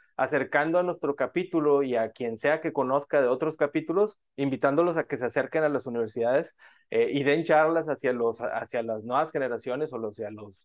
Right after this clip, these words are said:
a los, a los alumnos o estudiantes que están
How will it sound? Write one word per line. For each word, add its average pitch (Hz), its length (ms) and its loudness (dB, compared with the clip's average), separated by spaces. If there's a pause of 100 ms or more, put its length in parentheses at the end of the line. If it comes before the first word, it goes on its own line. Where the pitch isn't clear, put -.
(140)
a 110 100 -6
los, 110 340 -10
a 110 160 -10
los 110 320 -8
alumnos 156 500 2
o 127 80 -4
estudiantes 127 500 -6
que 151 60 -6
están 139 320 -2